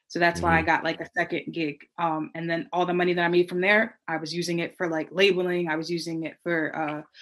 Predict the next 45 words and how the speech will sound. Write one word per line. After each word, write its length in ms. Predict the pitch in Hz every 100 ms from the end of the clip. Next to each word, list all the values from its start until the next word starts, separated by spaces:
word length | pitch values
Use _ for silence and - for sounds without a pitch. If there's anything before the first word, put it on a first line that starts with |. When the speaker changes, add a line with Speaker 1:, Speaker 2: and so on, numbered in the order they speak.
| - -
Speaker 1:
buying 300 | 170 175 170
more 180 | 170 170
spices, 600 | - 170 175 180 175 160
buying 280 | 165 165 165
more 180 | 160 -
herbs 360 | 170 170 165 170
and 140 | 160
things 180 | 170 156
like 220 | 151 151
that, 340 | 160 151 -
supplies, 720 | - 175 - 185 175 170 165 151
grinders, 540 | 175 165 165 165 165
and 100 | 143
all 60 | 160
this 120 | 151
bunch 160 | 170 -
of 80 |
things. 360 | - 80 - - _ _ - _ -
Um, 440 | 160 151 156 - _ _ _ - -
so 120 | -
yeah. 340 | 175 208 175 156 _
And 120 | 180 175
then 180 | 170
once 220 | 170 190 196
I 100 | 190
started 320 | 190 190 151
doing 240 | 180 165
that, 360 | 180 208 165 - _ - _ 165
I 140 | 175
also 360 | 180 196 - 185
noticed 360 | 175 175 170
that 240 | 170 156 - _
my 320 | 180 175 160 160
customers, 840 | - 220 240 - 175 156 160 - _ _ _ _ _ _
the 120 | 170 175
people 320 | 226 226 208
that 180 | 190 185
were 100 | 180
there 220 | 180 175
in 80 | 170
the 80 |
very 240 | 160 170 165
beginning, 480 | 156 156 185 175 165
they 120 | 160
actually 640 | 180 185 - 185 170 -